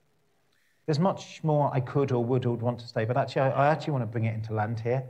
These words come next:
And you may be thinking, "I've not much said yet," and that's fine, but I'm actually gonna invite the worship team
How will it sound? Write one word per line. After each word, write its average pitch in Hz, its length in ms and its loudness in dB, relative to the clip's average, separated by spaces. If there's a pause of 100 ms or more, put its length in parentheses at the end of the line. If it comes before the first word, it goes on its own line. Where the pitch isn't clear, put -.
(260)
And 139 80 2
you 151 80 4
may 160 100 4
be 156 140 -2
thinking, 135 340 -2
"I've 120 80 0
not 131 220 -2
much - 260 -8
said 117 220 -2
yet," 120 300 0
and 131 100 0
that's 139 160 -2
fine, 131 260 0
but 139 160 0
I'm 151 80 2
actually 175 240 0
gonna 160 140 0
invite 135 260 2
the 131 80 -4
worship - 500 0
team 135 400 0